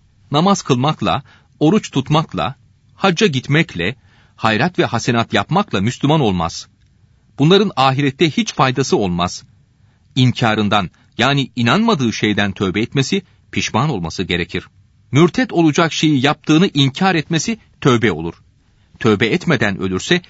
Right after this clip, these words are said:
cehennem ateşinde ebedi olarak azap görür. Rahmete kavuşabilmek için. Ahirette Allahü Teala'nın rahmetine kavuşabilmek için imanla ölmek gerekir. Kur'an-ı Kerim'de ve hadis-i şeriflerde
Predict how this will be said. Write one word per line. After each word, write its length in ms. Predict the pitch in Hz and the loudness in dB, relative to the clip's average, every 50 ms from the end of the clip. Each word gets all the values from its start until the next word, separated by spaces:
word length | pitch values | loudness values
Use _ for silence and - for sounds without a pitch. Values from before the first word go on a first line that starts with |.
| _ _ - | _ _ -8
cehennem 420 | - 127 117 135 120 98 127 180 175 | -2 -2 0 0 0 0 0 0 0
ateşinde 520 | 139 - 135 120 - 131 117 120 123 113 _ _ _ _ - | 0 0 -2 -2 -2 -2 0 0 0 -2 _ _ _ _ -4
ebedi 400 | 127 120 117 110 92 123 170 196 | -2 0 0 0 0 0 -2 -2
olarak 480 | - 131 113 120 117 117 117 - - - - | -2 -4 -4 -2 -2 -4 -4 -6 -12 -8 -4
azap 400 | 117 120 - - 113 95 95 - | -2 -2 0 0 0 -2 -2 -6
görür. 260 | - 82 78 85 82 - - _ _ _ _ _ _ _ _ _ _ _ _ _ _ _ _ _ _ _ _ _ _ _ _ _ _ _ _ _ _ _ _ _ _ _ _ _ _ _ _ _ _ _ _ _ _ _ _ _ _ - | -8 -8 -6 -8 -10 -10 -14 _ _ _ _ _ _ _ _ _ _ _ _ _ _ _ _ _ _ _ _ _ _ _ _ _ _ _ _ _ _ _ _ _ _ _ _ _ _ _ _ _ _ _ _ _ _ _ _ _ _ 0
Rahmete 380 | 135 147 147 170 175 170 - 185 | 0 2 2 2 2 2 2 0
kavuşabilmek 680 | - 170 147 135 - - 147 127 127 120 120 123 - - | 2 2 0 0 0 0 0 0 0 0 0 -2 -2 -4
için. 220 | 104 - 87 78 - _ _ _ _ _ _ _ _ _ _ _ _ _ _ _ _ _ - | -8 -8 -10 -12 -12 _ _ _ _ _ _ _ _ _ _ _ _ _ _ _ _ _ 0
Ahirette 560 | 139 151 156 165 170 165 - - 190 185 - - | 2 2 4 2 2 0 0 0 -2 -2 0 -2
Allahü 360 | 143 131 147 151 147 147 139 | -2 0 0 0 0 0 -2
Teala'nın 560 | - 147 135 131 131 135 131 135 139 131 117 | 0 0 0 0 0 0 0 0 -2 0 0
rahmetine 460 | 120 120 123 127 120 - 131 120 117 | -2 -2 -2 -2 -2 -2 -2 -2 -2
kavuşabilmek 640 | - - 113 113 - - 113 107 110 101 107 117 - | -2 -2 -2 -2 -2 -2 -2 -2 -2 -2 -2 -2 -4
için 240 | 120 110 - 139 135 - - - _ - | -4 -2 -2 -2 -2 -4 -10 -16 _ -2
imanla 440 | 127 123 120 123 127 113 101 87 | 0 2 2 2 2 0 -2 -4
ölmek 400 | - - 90 85 85 82 82 - | -6 -6 -8 -8 -8 -8 -10 -8
gerekir. 420 | - 85 82 82 - - 82 - - _ _ _ _ _ - - _ _ _ _ | -8 -6 -6 -6 -8 -12 -16 -16 -16 _ _ _ _ _ -20 -20 _ _ _ _
Kur'an-ı 360 | - 120 117 120 123 120 113 | -2 0 0 2 2 0 -2
Kerim'de 440 | - - 113 107 110 104 101 127 123 | -2 -2 -2 0 0 0 0 0 0
ve 80 | 113 104 | 0 0
hadis-i 400 | 98 113 104 110 107 - 117 104 | -2 -2 -2 -2 -2 -2 -4 -4
şeriflerde 640 | - 107 98 98 - - 110 101 92 - 139 | -2 -2 -4 -4 -2 -2 -2 -2 0 0 -2